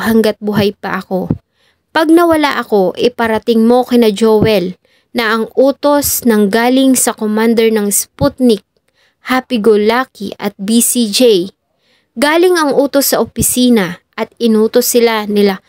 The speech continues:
Commander Aldrin, Commander Labra at Commander Alfie.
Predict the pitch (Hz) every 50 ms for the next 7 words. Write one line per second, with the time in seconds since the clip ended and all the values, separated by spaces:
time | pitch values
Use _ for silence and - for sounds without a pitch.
0 | _ _ _ _ _ _ _ _ - 240 220 214 220 233 254 262 240 262 254 202
1 | 139 214 247 247 233 240 - 247 226 185 185 180 - _ _ _ - 220 214 208
2 | 214 220 233 233 226 220 214 214 220 233 226 220 233 202 185 - - _ _ -
3 | 208 - _ _ - 214 202 196 190 190 185 185 185 165 - 170 185 180 185 -
4 | - 240 233 220 190